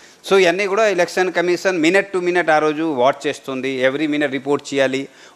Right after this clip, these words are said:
అబ్జర్వర్ అక్కడ కూర్చుంటారు, అన్నీ గమనిస్తారు, ఆయన మాట్లాడతారు. So, uh, it's like, uh, you know, more, uh, more serious exercise than poll day exercise, నేను చెప్పాలి అంటే, for, uh, మా డిఓ and for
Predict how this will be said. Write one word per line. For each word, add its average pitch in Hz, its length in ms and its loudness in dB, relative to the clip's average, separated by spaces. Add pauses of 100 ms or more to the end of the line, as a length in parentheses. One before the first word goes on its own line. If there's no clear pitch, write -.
(140)
అబ్జర్వర్ 180 480 2
అక్కడ 180 160 0
కూర్చుంటారు, 165 760 2
అన్నీ 156 160 0
గమనిస్తారు, 151 680 2 (120)
ఆయన 143 120 0 (120)
మాట్లాడతారు. 143 600 0 (500)
So, 202 80 4 (240)
uh, 151 180 6
it's 165 140 -2 (140)
like, 185 300 0
uh, 156 540 2 (580)
you 151 120 -4
know, 180 120 2 (380)
more, 208 240 4 (960)
uh, 156 300 4 (440)
more 202 140 6 (160)
serious 185 320 2 (100)
exercise 185 480 0 (100)
than 180 120 0 (160)
poll 160 240 4
day 156 120 2
exercise, 92 500 -16 (340)
నేను 135 200 -2
చెప్పాలి 123 400 -2
అంటే, 95 200 -12 (320)
for, 131 160 4
uh, 123 440 2 (140)
మా 120 100 0 (160)
డిఓ 151 320 2 (160)
and 135 160 -6
for 131 100 2